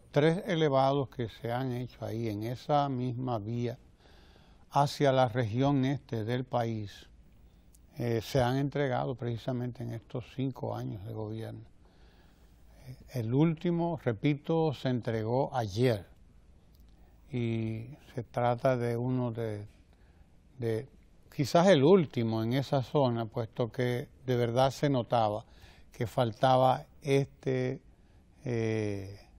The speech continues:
este elevado. Después que uno cruzaba tan rápido por los otros, desde luego el amontonamiento,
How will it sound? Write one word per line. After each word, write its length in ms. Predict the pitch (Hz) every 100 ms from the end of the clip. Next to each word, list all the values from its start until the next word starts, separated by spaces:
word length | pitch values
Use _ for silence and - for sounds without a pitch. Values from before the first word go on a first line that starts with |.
| -
este 460 | - 127 - 135 127
elevado. 460 | 123 107 101 104 110
Después 320 | 107 139 139
que 120 | -
uno 280 | 139 143 131 - -
cruzaba 580 | - 123 113 - 127 131
tan 240 | 123 113 107
rápido 520 | 123 131 127 123 117
por 160 | 127
los 180 | 131 147
otros, 400 | - 139 131 151 156 - - - -
desde 300 | 135 127 139
luego 520 | 131 123 123 131 - - -
el 200 | 131 113
amontonamiento, 1300 | 113 127 135 135 127 123 131 131 127 - 131 127